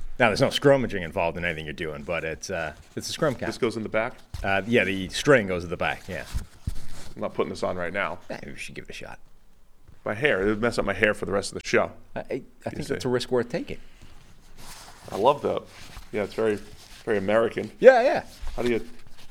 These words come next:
Speaker 1: So the, you take the strap off, and then, like, either side.
Speaker 2: Oh, this is, oh.
Speaker 1: Yeah, there you go.
Speaker 2: That's
Speaker 1: Now,
Speaker 2: easy
Speaker 1: either
Speaker 2: enough.
Speaker 1: side, and just plonk it down over the noggin. <laughs>
Speaker 2: Perfect.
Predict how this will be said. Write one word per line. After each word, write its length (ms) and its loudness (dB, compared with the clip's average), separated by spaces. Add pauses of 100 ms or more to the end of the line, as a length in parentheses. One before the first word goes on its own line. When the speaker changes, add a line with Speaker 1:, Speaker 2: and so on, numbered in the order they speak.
(120)
Speaker 1:
So 180 8
the, 260 6
you 60 -4
take 220 0
the 60 -8
strap 340 4
off, 240 0
and 100 0
then, 140 2
like, 160 2 (200)
either 220 6
side. 300 6
Speaker 2:
Oh, 40 4
this 180 0
is, 300 -4
oh. 200 6 (100)
Speaker 1:
Yeah, 100 8
there 200 6
you 60 -2
go. 100 -6
Speaker 2:
That's 120 -2
Speaker 1:
Now, 100 2
Speaker 2:
easy 120 0
Speaker 1:
either 180 6
Speaker 2:
enough. 60 -2
Speaker 1:
side, 220 2
and 80 -2
just 180 -6
plonk 240 0
it 60 -8
down 180 4
over 120 -2
the 60 0
noggin. 280 -2 (760)
<laughs> 720 -8
Speaker 2:
Perfect. 380 -4